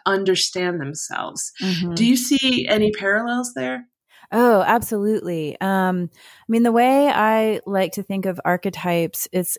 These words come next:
Speaker 2: it's like a sacred shorthand. You know, like, you say
Speaker 1: Mm.
Speaker 2: one word and it's like an umbrella term for this whole, like, myriad of behavior and meaning and evolution and,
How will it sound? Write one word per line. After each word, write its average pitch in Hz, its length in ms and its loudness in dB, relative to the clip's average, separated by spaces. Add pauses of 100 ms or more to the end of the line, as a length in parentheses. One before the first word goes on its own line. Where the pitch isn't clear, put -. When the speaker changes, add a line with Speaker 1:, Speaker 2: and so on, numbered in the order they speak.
Speaker 2:
it's 196 140 -2
like 220 140 2
a 190 80 2
sacred 196 720 2
shorthand. 165 920 -4 (380)
You 185 100 2
know, 185 240 4
like, 175 180 0
you 180 60 -2
say 170 260 2
Speaker 1:
Mm. 160 160 -4
Speaker 2:
one 202 360 4
word 170 680 4
and 175 100 0
it's - 160 -4
like 175 140 0
an 185 100 0
umbrella 175 540 2
term 156 440 -6
for 160 200 -8
this 156 200 -6
whole, 190 720 2
like, 165 200 -2
myriad 175 960 0
of 156 400 -2 (400)
behavior 202 680 4
and 170 320 0
meaning 185 680 2
and 165 480 -4
evolution 196 920 0
and, 156 280 -8